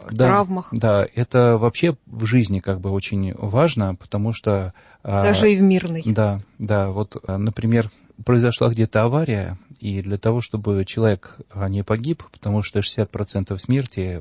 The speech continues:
Speaker 1: от потери крови, а, в первые несколько минут. Чтобы человек не погиб, нужно знать, как и что сделать, как остановить кровотечение.
Speaker 2: Как наложить жгут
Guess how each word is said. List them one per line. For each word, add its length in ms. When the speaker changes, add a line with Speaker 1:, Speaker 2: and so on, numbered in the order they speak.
Speaker 1:
от 180
потери 400
крови, 440
а, 260
в 80
первые 360
несколько 420
минут. 400
Чтобы 300
человек 320
не 60
погиб, 400
нужно 320
знать, 340
как 240
и 20
что 220
сделать, 480
как 240
остановить 360
кровотечение. 800
Speaker 2:
Как 240
наложить 460
жгут 240